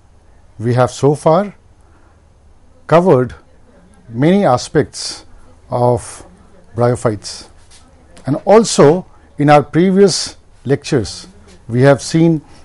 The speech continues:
the origin and evolution of pteridophytes. Today, we are going to discuss the structure and reproduction of pteridophytes, its various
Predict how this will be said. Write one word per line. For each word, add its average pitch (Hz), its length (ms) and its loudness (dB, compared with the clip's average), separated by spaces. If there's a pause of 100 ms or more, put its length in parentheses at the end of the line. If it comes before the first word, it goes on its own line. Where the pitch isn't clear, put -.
(100)
the 123 120 -4
origin 160 560 0 (140)
and 131 300 -2
evolution 117 680 -4 (260)
of 117 300 -8
pteridophytes. 101 720 -12 (1400)
Today, 185 460 6 (260)
we 139 140 2
are 147 80 8
going 165 380 4
to 175 500 4
discuss 139 640 0 (240)
the 123 100 -4
structure 170 640 0 (340)
and 139 440 2 (380)
reproduction 139 840 0 (320)
of 113 220 -6
pteridophytes, 131 720 -6 (640)
its - 240 -6
various 170 680 2